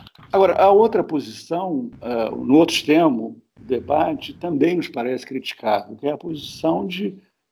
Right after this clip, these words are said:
na prática, ignorar a tragédia econômica e social que vem se desenhando, na medida que vai se prolongando, como tá, e continu-,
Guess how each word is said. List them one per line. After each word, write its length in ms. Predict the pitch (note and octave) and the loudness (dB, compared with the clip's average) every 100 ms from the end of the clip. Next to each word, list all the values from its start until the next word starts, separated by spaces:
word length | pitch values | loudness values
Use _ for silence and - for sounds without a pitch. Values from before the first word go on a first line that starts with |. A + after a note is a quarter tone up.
| _ - - | _ -20 -8
na 200 | D3 D#3 | 0 0
prática, 520 | - - D3 D3 - | 0 4 4 4 -2
ignorar 800 | E3+ D#3 G3 F#3 C3+ B2+ C#3+ D#3 _ _ | -6 0 4 4 4 4 2 -2 _ _
a 80 | |
tragédia 760 | C#3 D#3 C#3 A#2 A#2+ D3 D3 D3 | -8 0 2 2 0 0 0 -4
econômica 680 | C#3 C#3+ B2+ C3+ C#3 D#3 - | -4 -6 -4 -6 -8 -14 -16
e 60 | C#3 | -16
social 420 | - C3 - B2+ | -12 -12 -8 -8
que 100 | C3 | -6
vem 140 | B2 C3+ | -6 -6
se 140 | - | 0
desenhando, 720 | C#3 C#3 D#3 C3+ C3 C#3+ D3 - _ - - - | 2 2 0 0 -4 -8 -8 -14 _ -20 -20 -6
na 80 | |
medida 260 | C#3 B2 C3+ | -2 0 0
que 120 | C#3 | 0
vai 160 | C3+ C#3 | 0 0
se 140 | - | -4
prolongando, 720 | - D#3 D3 B2 A2+ C3 D3+ | -2 2 2 2 -2 -2 -2
como 200 | C#3+ B2+ A2+ - | -6 -8 -10 -6
tá, 380 | B2 C3 D3+ | 0 2 2
e 100 | C3 | -2
continu-, 480 | A#2+ C3 - A2+ A2 | -6 -10 -10 -14 -16